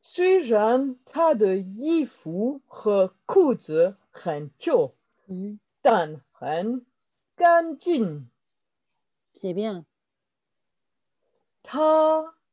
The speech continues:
Speaker 1: attends voir, euh, oui, je l'ai déjà dit ça. 这时，毛小姐住在和她的好朋友李太太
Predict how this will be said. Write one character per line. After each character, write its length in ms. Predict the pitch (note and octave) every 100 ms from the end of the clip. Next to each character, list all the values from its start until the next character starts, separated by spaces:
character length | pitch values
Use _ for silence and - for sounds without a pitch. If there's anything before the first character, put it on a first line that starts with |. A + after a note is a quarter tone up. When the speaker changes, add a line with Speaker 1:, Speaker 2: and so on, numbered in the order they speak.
| _ -
Speaker 1:
attends 340 | F#3 F3 F3+
voir, 300 | E3 D#3+ D3+ _ _ -
euh, 680 | F3+ F3 F3+ F3+ F3+ F3+ F3+ D#3+ _ _ _ _ _ _ _ _ _ _ _ -
oui, 120 | G3
je 140 | F3 D#3+
l'ai 100 | D#3+
déjà 360 | D3+ D#3 F3
dit 180 | E3 E3+
ça. 280 | - E3 D#3+ _ _ _ _ _ _ _ _ _ _ _ _ _ _ _ _ _ _ _ _ -
这 240 | F#4+ C#4+
时， 600 | - - D#3+ D#3+ G3+ D4+ - _
毛 540 | C#3 C#3+ C#3+ D#3 A#3
小 520 | D4+ - - D#3+ D#3 D3
姐 680 | - D3+ C#3 C#3+ G#3 C4+ - _ _
住 300 | - E4 D#4
在 440 | E3 D3+ D#3+ A3 A#3
和 400 | - - A#3+ A3+
她 320 | - E4+ D4+
的 240 | E3 D#3
好 360 | - E3 E3+ A#3
朋 420 | - E3+ G#3+ A3
友 340 | D3+ D3+ E3+ - _ _
李 340 | C#3+ D#3 F3 F#3+ _
太 360 | - D#4+ D#4+ C#4
太 500 | - C#3+ C3+ D3+